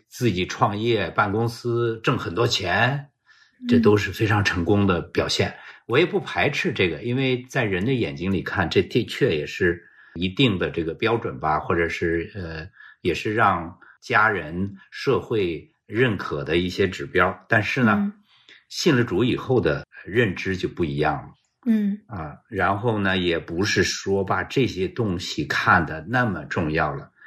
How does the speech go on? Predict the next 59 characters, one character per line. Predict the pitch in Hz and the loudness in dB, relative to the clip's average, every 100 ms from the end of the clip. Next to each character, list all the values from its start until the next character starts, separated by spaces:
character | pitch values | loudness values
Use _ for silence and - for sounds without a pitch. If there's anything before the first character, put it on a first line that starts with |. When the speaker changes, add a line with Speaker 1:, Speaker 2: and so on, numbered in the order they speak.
| - _ | -20 _
Speaker 1:
而 | - | -2
且 | 104 98 | 2 0
现 | - 104 | 0 0
在 | 92 | 0
我 | 82 90 | 0 2
感 | 92 82 | 2 0
觉 | 78 80 | 0 -2
是 | 90 - 85 | 0 -2 -4
好 | - 76 | -2 -4
像 | - 92 104 | -2 -2 4
越 | 185 | 4
来 | 104 82 | 4 0
越 | 90 | -2
不 | 78 | -2
重 | 82 87 76 | -4 0 0
要 | 76 | 0
了。 | - - _ _ - - - _ _ | -4 -16 _ _ -20 -20 -20 _ _
Speaker 2:
嗯。 | 85 | 0
Speaker 1:
啊， | 82 82 90 | 2 2 0
所 | - | -2
以 | |
这 | 143 190 | 0 0
个 | 139 | 0
东 | 120 110 | -2 -2
西 | 110 | -2
的 | 90 | -2
变 | - 107 | 0 0
化， | 87 98 85 80 | 2 0 0 0
我 | 78 | -2
觉 | 78 85 | -2 0
得 | 92 87 82 - | 2 0 -2 -6
就 | - | -4
是 | 87 - 80 78 82 - - _ | -4 -2 -2 -2 -6 -14 -20 _
潜 | - 85 73 | -4 -2 0
移 | 87 | 0
默 | - | 0
化， | - - - - _ - - _ | -2 -4 -6 -8 _ -20 -20 _
呃， | 95 87 80 80 | -6 -4 -4 -2
完 | 82 92 | 0 0
全 | 98 95 | 0 -2
是 | 87 87 | 0 -2
圣 | - 92 | 0 0
灵 | 78 78 98 - - _ _ - | 0 -2 -2 -4 -16 _ _ 2
带 | 113 82 | 2 4
来 | 71 - | -2 -6
的， | - - - - | -12 -16 -20 -4
也 | 95 | 0
就 | 117 | 2
是 | 117 | 0
说 | 110 127 117 113 | -2 0 0 0
我 | 107 78 | -2 -2
们 | 95 | 0
的 | |
这 | 101 | 0
个 | 98 | 0
信 | 104 147 | -2 0
仰 | 117 76 - | 0 -2 -2
带 | 87 | -2
来 | - - | -2 -8